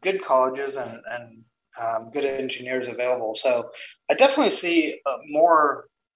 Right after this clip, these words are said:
uh, companies coming into Atlanta and, and founding, um, in Atlanta, uh, especially as a lot of the startup community grows. Um, and I think construction technology is,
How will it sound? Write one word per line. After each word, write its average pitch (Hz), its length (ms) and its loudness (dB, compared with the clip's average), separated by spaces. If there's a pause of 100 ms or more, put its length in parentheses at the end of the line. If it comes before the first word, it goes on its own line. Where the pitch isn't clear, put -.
(140)
uh, 123 300 4
companies 180 500 -4
coming 143 320 -4
into 156 280 -4
Atlanta 190 520 -2
and, 139 240 -2
and 127 160 -6 (100)
founding, 160 480 -4 (480)
um, 110 280 4 (180)
in 170 140 -2
Atlanta, 196 500 0 (180)
uh, 131 240 4
especially 147 460 -4
as 127 240 4
a 131 80 -4
lot 123 260 4
of 127 60 -12
the 120 100 -12
startup 120 480 0 (320)
community 127 640 -4
grows. 117 480 0 (580)
Um, 110 420 -2 (100)
and 151 220 4
I 151 160 4
think 185 220 0
construction 165 500 -4
technology 139 600 2
is, 131 200 2